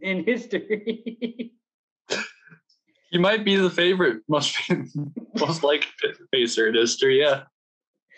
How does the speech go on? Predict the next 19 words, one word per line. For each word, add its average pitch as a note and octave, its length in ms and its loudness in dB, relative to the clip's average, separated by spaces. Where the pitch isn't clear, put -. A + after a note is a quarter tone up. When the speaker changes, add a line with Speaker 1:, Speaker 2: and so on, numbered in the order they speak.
Speaker 1:
I G#3 140 2
mean, G#3+ 460 0
most B3 340 2
liked, A#3 300 2
yeah, F3+ 220 2
oh, D#3 160 2
for D3 140 -6
sure, E3 160 -4
'cause D#3+ 100 -2
he's D3+ 140 0
a C#3+ 40 2
white E3+ 300 0
guy. F#2+ 220 -6
That's G#3+ 100 4
Speaker 2:
Oh, D4+ 60 2
of - 40 0
Speaker 1:
probably E3+ 280 2
Speaker 2:
course. - 20 4
Speaker 1:
why. D#3 240 0